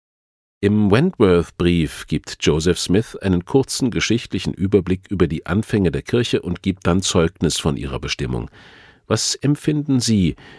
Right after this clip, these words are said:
wenn Sie sich damit befassen? Warum kann Ihrer Meinung nach Verfolgung den Fortschritt der Kirche nicht aufhalten? Welche Beispiele gibt es von Menschen, die trotz Widerstand Fortschritt machen?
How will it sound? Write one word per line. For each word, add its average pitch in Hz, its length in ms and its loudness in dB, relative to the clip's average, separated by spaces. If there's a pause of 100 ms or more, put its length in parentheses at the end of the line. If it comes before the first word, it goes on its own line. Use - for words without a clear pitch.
wenn 82 160 2
Sie 85 120 0
sich 71 220 -4
damit 73 300 -2
befassen? - 480 -4 (1040)
Warum 110 320 2
kann 127 220 2
Ihrer 127 300 -2
Meinung 117 380 2
nach 110 180 0
Verfolgung 98 840 0
den 95 160 0
Fortschritt - 680 -4
der - 80 -6
Kirche - 340 -4
nicht - 200 -4
aufhalten? 73 500 -2 (420)
Welche - 280 0
Beispiele 80 680 0
gibt 80 300 -4
es - 100 -4
von 76 180 0
Menschen, 85 440 0
die - 100 0
trotz - 440 -4
Widerstand 80 600 -2
Fortschritt - 460 -2
machen? 151 320 -4